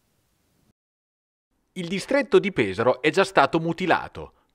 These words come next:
Quelli di Fano e Mondolfo sono indirizzati verso la stessa sorte. Da novembre in poi il servizio di guardia medica è andato gradatamente scomparendo,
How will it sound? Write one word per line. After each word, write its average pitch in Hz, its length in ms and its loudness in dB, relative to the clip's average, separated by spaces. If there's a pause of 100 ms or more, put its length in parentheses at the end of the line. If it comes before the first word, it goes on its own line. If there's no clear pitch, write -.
Quelli 135 320 0
di 120 140 -4
Fano 139 260 4
e 147 60 -2
Mondolfo 131 560 -2
sono 165 200 -4
indirizzati 160 720 -2
verso 143 360 4
la 165 100 4
stessa 180 360 -2
sorte. 82 560 -4 (440)
Da 135 160 2
novembre 143 580 2
in 135 260 -6
poi 175 380 10
il 147 120 -8
servizio 139 500 -2
di 127 60 0
guardia 147 380 4
medica 110 420 -2 (220)
è 190 120 4
andato 123 480 2
gradatamente 151 800 2
scomparendo, 104 840 -2